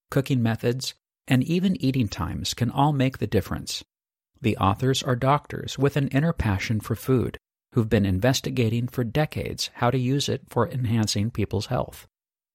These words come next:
In What to Eat When, a strategic plan to improve your health and life through food,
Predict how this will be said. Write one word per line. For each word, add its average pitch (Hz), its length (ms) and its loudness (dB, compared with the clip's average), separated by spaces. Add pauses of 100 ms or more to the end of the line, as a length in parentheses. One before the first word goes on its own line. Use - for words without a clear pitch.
(160)
In 123 200 4
What 156 240 2
to 220 100 0 (100)
Eat 113 220 2
When, 110 420 2 (380)
a 104 60 2
strategic - 580 0
plan 107 320 4
to 107 140 0
improve 92 340 2
your 95 140 -2
health 107 340 2
and 90 160 2
life 107 340 0
through 92 200 0
food, 123 480 4